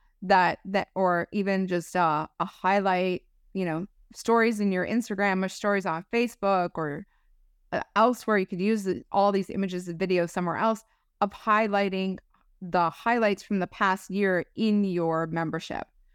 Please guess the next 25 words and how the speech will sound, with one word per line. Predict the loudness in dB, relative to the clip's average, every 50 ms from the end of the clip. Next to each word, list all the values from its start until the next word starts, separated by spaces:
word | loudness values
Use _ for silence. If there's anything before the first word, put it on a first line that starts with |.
| _ _ _ -10
So | -4 -4
if | -2 0
you | 0
did | 0 2 2 2
a | 2
live | 4 4 4 4
event, | 2 2 2 2 2 2 -2 -6 -16 _ _ _ -10
choose | -4 -2 -2 0 0
some | 0 0 0 2 2
images | 2 2 2 2 0 -2 -2
from | -4 -4 -2
there. | -2 0 -2 -2 -2 -4
If | -4 -4 -4
you | -2
did | 0 0 0 0 -2
some | -2 -4 -2
kind | -2 -2 -2 -2
of | -4 -6
implementation | -6 -6 -4 0 0 0 0 0 0 0 0 0 0 -4
challenge, | -4 -2 0 0 0 2 0 -2 -4 -6 _ _ _ _ _ _ _ _ _ _ _ _ _ -20 -20 -20 _ -6
can, | -2 0 2 2 0 -2 _ _ _ _ _ -10
can | -6 -2 0 2
you, | 2 2 2 2 2
like, | 2 0 0 -2
show, | -4 -4 -2 0 2 2 2 2 0 -2 -4